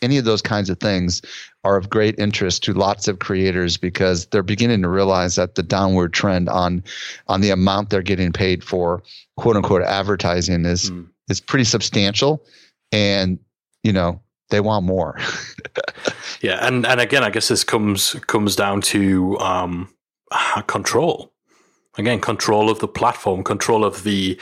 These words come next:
Speaker 2: the source of the revenue, having your own products versus
Speaker 1: Right.
Speaker 2: relying on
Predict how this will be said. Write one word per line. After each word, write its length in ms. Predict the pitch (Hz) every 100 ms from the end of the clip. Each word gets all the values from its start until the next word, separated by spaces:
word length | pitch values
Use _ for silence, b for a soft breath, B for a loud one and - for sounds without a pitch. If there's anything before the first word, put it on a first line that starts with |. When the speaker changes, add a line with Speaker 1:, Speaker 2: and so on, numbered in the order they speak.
| B B B
Speaker 2:
the 160 | - 95
source 680 | - - 104 98 95 - - -
of 180 | 98 90
the 80 | 90
revenue, 440 | 107 120 104 87
having 320 | - 107 104
your 160 | 95 87
own 340 | - 117 113 101
products 640 | 110 95 95 - - - b b b
versus 440 | 107 101 98 - 95
Speaker 1:
Right. 140 | 92
Speaker 2:
relying 520 | 95 98 95 98 95
on 400 | 95 92 92 92